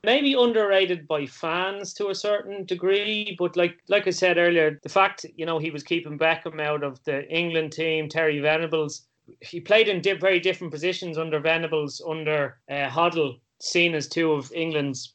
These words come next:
best coaches. Hoddle definitely in terms of, maybe not in terms of his overall record, but a lot of how the players talk about Hoddle's ability. You know, man, Fergie wanted to sign him. He was definitely, he was definitely a, a,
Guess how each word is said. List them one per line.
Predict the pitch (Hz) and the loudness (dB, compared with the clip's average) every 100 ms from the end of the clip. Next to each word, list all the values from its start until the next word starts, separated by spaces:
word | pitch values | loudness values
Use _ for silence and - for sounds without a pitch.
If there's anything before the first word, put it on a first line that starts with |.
| _ | _
best | 165 151 | 2 2
coaches. | - 160 160 156 135 | 2 4 4 0 -6
Hoddle | 139 180 175 151 | 0 2 2 0
definitely | 160 160 165 151 | 2 0 0 -4
in | 143 | -2
terms | 151 156 147 | -2 -2 -2
of, | 135 123 _ - | -10 -12 _ -6
maybe | 147 156 | -4 0
not | 151 147 | 2 2
in | 143 | 0
terms | 151 151 139 | -2 -4 -4
of | |
his | 135 | -2
overall | 143 143 139 139 135 | 0 2 2 0 2
record, | 147 147 156 143 - | 0 2 0 0 -2
but | 143 | -4
a | |
lot | 147 151 151 | 0 0 0
of | 143 131 _ _ 117 | -6 -14 _ _ -4
how | 160 | 0
the | 156 | 0
players | 123 - 156 165 156 147 | 0 2 4 4 2 0
talk | 156 151 135 - | -2 -2 -4 -8
about | 139 139 131 - _ _ _ _ | -6 -4 -4 -12 _ _ _ _
Hoddle's | 147 143 143 127 | -2 0 -4 -4
ability. | 135 143 143 139 135 131 120 _ _ | -4 -2 -2 -4 -6 -10 -12 _ _
You | 151 | 0
know, | 147 | 0
man, | 151 165 160 | 2 2 0
Fergie | 151 175 190 180 170 | 0 4 6 4 2
wanted | 156 156 - - | 0 0 -4 -10
to | 127 | -10
sign | - 156 170 170 | -2 2 2 2
him. | 165 160 - _ _ _ | -2 -4 -10 _ _ _
He | 147 | -8
was | 143 | -8
definitely, | - 185 185 170 151 139 170 | 0 0 0 -4 -6 -6 -6
he | 196 | -4
was | 190 190 | -4 0
definitely | 226 233 185 151 | 0 0 -2 -2
a, | 147 143 | -2 -4
a, | 143 147 | -8 -14